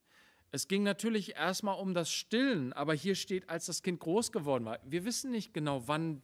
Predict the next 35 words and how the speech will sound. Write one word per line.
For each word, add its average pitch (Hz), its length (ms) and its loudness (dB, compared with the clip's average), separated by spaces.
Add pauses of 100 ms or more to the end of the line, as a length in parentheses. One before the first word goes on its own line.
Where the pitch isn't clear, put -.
der 131 160 0
Zeitpunkt 139 580 -6
war, 143 200 0
als 110 260 -8
Mose 139 500 -4
tatsächlich 127 600 -8 (440)
zur 135 420 -2
Pharaos 135 520 -4
Tochter 123 320 -10
kam 131 320 -8
und 117 140 -10
dort 127 240 -8
aufgewachsen 90 680 -14
ist. - 260 -16 (360)
Was 160 240 -2
wir - 80 -14 (540)
auf 151 220 -6
jeden 185 280 2
Fall 269 420 0
wissen, 170 380 -4
ist, 220 280 -2
dass 170 160 -4
er 165 220 -6
in 170 140 -6
dieser 190 340 -2
Zeit, 202 420 -2
wo 170 140 -6
er 143 160 -2
zu 131 180 -10
Hause 190 300 -4
bei 143 160 -4
seinen 139 220 -6
Eltern 170 260 -10
aufgewachsen 127 680 -10
ist, - 300 -10